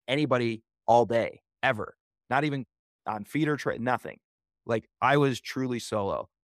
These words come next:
There wasn't anybody to help me. There wasn't anybody that I could bum food off of. There wasn't anybody that I could talk to. There was nothing. Now, with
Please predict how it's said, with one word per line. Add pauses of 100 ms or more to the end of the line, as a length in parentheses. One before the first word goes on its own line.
There
wasn't
anybody
to
help
me.
There
wasn't
anybody
that
I
could
bum
food
off
of.
There
wasn't
anybody
that
I
could
talk
to. (300)
There
was
nothing.
Now,
with